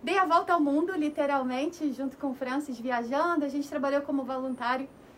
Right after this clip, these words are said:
em vários projetos que pra nós fazia sentido. Muita coisa na área ambiental, na área de conservação. Trabalhamos, é, pro, pro Parque Nacional Neozelandês, por exemplo.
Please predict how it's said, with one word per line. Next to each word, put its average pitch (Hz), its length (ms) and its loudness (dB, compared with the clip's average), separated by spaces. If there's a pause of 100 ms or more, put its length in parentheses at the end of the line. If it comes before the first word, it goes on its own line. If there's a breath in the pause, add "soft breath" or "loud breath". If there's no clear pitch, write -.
(300 loud breath)
em 277 120 4
vários 320 360 2
projetos 302 460 -2
que - 100 -10
pra 320 180 -6
nós 311 240 2
fazia 294 360 0
sentido. 294 720 -2 (380 loud breath)
Muita 339 280 2
coisa 320 300 0
na 277 120 4
área 269 220 4
ambiental, 240 920 0 (400 loud breath)
na 262 100 4
área 285 160 6
de 285 100 -6
conservação. 262 960 0
Trabalhamos, 262 720 0 (320 loud breath)
é, 247 220 4
pro, 254 520 0
pro 262 100 -4
Parque 294 420 0
Nacional 247 880 0
Neozelandês, 240 1040 2
por 233 160 -4
exemplo. 233 920 0